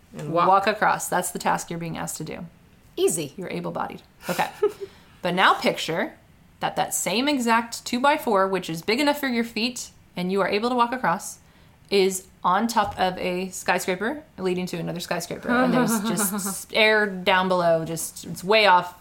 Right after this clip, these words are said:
Speaker 2: way high off
Speaker 1: Right.
Speaker 2: the ground, right?
Speaker 1: Right, right, right.
Speaker 2: You still possess the same amount of
Speaker 1: A
Speaker 2: ability.
Speaker 1: skill.
Speaker 2: It's the
Speaker 1: Mm-hmm.
Speaker 2: same, uh, width of the board, but the stakes are a little bit higher and there's
Speaker 1: Literally.
Speaker 2: nervous or whatever. Okay.
Speaker 1: Yeah.
Speaker 2: And now I'm saying,
Speaker 1: Walk
Speaker 2: "Walk
Speaker 1: across.
Speaker 2: across,"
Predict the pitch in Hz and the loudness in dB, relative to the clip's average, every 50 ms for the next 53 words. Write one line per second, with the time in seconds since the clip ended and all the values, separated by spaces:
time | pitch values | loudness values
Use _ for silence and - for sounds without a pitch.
0 | - - 196 233 262 269 254 233 220 196 180 - - - 190 185 170 156 165 170 | -8 -2 2 4 6 6 6 6 6 6 6 6 4 2 0 0 0 -2 -2 -2
1 | 180 196 170 165 147 - - 139 131 - - - - - - 214 240 254 247 - | -2 0 0 0 -2 -2 -4 -8 -10 -10 -12 -14 -10 -4 0 2 2 2 2 2
2 | - - 320 403 466 453 - 294 202 196 175 180 185 - - 196 196 - 226 220 | 2 4 4 4 4 4 2 2 2 2 2 2 0 -2 -2 -2 0 2 2 2
3 | 226 240 233 214 190 185 185 180 - - - 190 180 180 190 185 202 190 185 190 | 2 2 2 4 4 2 2 0 -2 -2 -2 0 0 2 4 6 6 6 6 6
4 | 214 294 196 170 156 151 151 147 160 165 - - 208 214 180 160 170 190 196 180 | 6 6 4 4 4 2 0 0 -2 -4 -2 0 0 0 0 0 0 0 2 2
5 | 175 - - 233 226 226 240 269 294 320 349 381 370 - - - - - - - | 2 0 2 2 4 4 4 4 2 2 0 -2 -4 -6 -10 -20 -20 -20 -20 -20
6 | _ - - - 202 202 196 185 175 - 190 208 220 220 285 254 294 247 226 214 | _ -8 -2 2 4 6 6 6 6 4 2 2 2 0 0 0 0 2 4 4
7 | 208 233 254 285 - - - - - _ _ - _ - - - _ - - 175 | 4 4 2 0 -4 -10 -20 -20 -20 _ _ -20 _ -20 -20 -20 _ -4 0 2
8 | 202 196 196 190 - - 233 233 226 262 233 226 233 240 262 269 247 247 254 240 | 2 4 2 2 4 4 2 4 4 4 4 6 6 6 6 6 6 6 6 6
9 | 240 233 233 226 247 247 247 - - 220 214 208 208 202 208 226 254 277 285 247 | 6 6 6 4 2 2 -2 -4 -2 0 2 2 4 4 6 8 8 10 10 8
10 | 226 214 208 202 214 214 208 190 180 220 214 208 190 170 175 180 190 202 - - | 8 8 6 6 6 6 6 6 6 6 6 6 6 4 2 0 -2 -4 -2 -2
11 | 202 196 190 196 220 214 185 165 143 135 127 - 208 208 214 208 214 233 254 277 | 0 2 2 2 2 2 2 2 2 2 2 2 4 6 6 6 6 6 4 4
12 | - 262 220 208 202 202 202 226 247 247 - - - - - - 285 392 370 440 | 6 6 6 6 6 4 2 0 -2 -4 -8 -18 -20 -18 -4 0 0 4 6 6
13 | 440 427 403 381 359 370 370 359 359 330 240 226 - | 6 6 6 6 6 6 6 6 4 2 -2 -2 -4